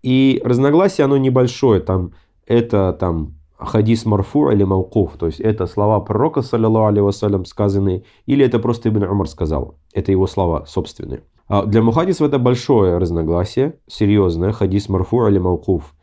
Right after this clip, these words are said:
А, и, э, соответственно, у мухаддисов возникает вопрос, кто в этом вопросе был прав, Нафи или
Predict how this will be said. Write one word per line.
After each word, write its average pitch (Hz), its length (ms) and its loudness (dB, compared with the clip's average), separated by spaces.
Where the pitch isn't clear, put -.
А, 92 640 0
и, 147 420 2
э, 101 680 0
соответственно, 123 420 -2
у 104 40 2
мухаддисов 120 560 0
возникает 101 460 0
вопрос, 110 280 0
кто 151 340 2
в 127 60 4
этом 120 220 0
вопросе 110 380 0
был 95 180 0
прав, - 340 -6
Нафи 147 480 0
или 143 400 2